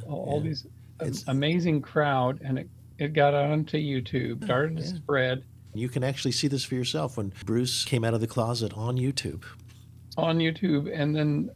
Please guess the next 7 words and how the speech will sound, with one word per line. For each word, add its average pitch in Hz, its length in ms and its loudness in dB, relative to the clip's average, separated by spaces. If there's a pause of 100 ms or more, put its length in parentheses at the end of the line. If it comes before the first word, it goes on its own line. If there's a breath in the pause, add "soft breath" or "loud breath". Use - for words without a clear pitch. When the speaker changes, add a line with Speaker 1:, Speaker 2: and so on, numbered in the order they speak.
(140)
Speaker 1:
nothing 160 440 6
untoward 156 640 8
happened. 139 680 -2
And 147 140 2
in 135 60 0
Speaker 2:
Yeah. 123 100 4
Speaker 1:
fact, 185 340 4